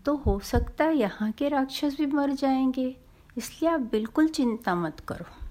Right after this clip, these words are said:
बड़े मुश्किल से ब्राह्मण और ब्राह्मणी तैयार हुए कि भाई उनके बेटे की जगह भीम जाएगा।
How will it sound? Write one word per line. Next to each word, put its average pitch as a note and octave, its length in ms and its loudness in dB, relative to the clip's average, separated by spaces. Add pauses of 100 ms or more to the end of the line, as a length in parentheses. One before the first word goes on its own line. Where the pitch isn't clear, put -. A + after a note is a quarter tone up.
(840)
बड़े B3 320 2
मुश्किल G#3+ 520 -2
से G3+ 180 -4
ब्राह्मण F3 580 -2
और E3 100 -6
ब्राह्मणी F3+ 500 -4
तैयार E3 580 -4
हुए A#3 400 -2 (400)
कि A#3+ 100 -4
भाई B3+ 240 0
उनके G#3 420 0
बेटे E3 400 -4
की F3 180 -6
जगह F3+ 360 -4
भीम G3+ 440 0
जाएगा। - 560 -12